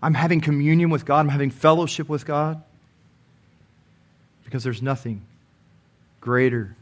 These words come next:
than having that. Just, we just sang that. It, it's, it's going in my head right now. "There's nothing greater than you." Okay. <laughs> All right.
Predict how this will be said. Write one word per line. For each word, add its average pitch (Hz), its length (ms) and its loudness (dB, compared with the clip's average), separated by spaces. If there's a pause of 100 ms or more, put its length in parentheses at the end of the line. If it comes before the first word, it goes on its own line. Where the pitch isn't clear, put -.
(160)
than 120 120 -4
having 113 340 -6
that. 95 200 -14 (380)
Just, 170 180 -10
we 208 80 -8
just 220 160 -12
sang 202 200 -4
that. 92 140 -8 (220)
It, 107 140 -8
it's, 127 140 -12
it's 135 140 -8
going 147 200 4
in 143 60 0
my 131 100 0
head 127 140 0
right 120 120 -2
now. 120 200 -4 (180)
"There's 285 200 -8
nothing 190 800 -6 (460)
greater 285 460 -2
than 277 220 -4
you." 214 100 -2
Okay. 131 300 -2 (1040)
<laughs> - 100 2 (2000)
All 139 160 -2
right. 120 320 2